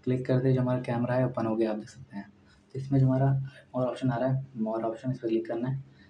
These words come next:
तो देख सकते हैं हमारे पास panorama option आता है, इस पर क्लिक करना है। तो इस पर हम photo click वगैरह कैसे कर सकते हैं। जैसे हमारे पास ये इतना बड़ा background होता है, तो जैसे हम यहाँ से photo click करेंगे,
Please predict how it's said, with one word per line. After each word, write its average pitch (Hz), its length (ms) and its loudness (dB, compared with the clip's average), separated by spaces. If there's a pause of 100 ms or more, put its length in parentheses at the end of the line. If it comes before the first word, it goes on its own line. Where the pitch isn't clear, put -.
(100)
तो 131 60 -8
देख 127 160 -2
सकते 139 180 -2
हैं 139 80 0
हमारे 131 220 6
पास 135 220 2
panorama 117 600 0
option 117 260 -6
आता 110 220 -4
है, 135 60 0
इस 135 60 -2
पर - 60 -8
क्लिक 107 220 -4
करना 113 200 -4
है। 135 100 -4
तो - 680 -16
इस 135 60 -4
पर 135 100 0
हम 131 140 4
photo 131 260 0
click 127 220 0
वगैरह 123 260 0
कैसे 110 240 -4
कर 104 100 -4
सकते - 280 -10
हैं। 107 80 0
जैसे 117 200 -4
हमारे 123 200 0
पास 123 160 -2
ये 123 140 2
इतना 120 220 -2
बड़ा 117 160 0
background 113 500 -2
होता 110 200 -4
है, 135 120 -4
तो - 600 -14
जैसे 120 180 -4
हम 120 100 -2
यहाँ 113 140 -2
से 131 100 -6
photo 117 280 -2
click 117 240 -2
करेंगे, 117 340 -2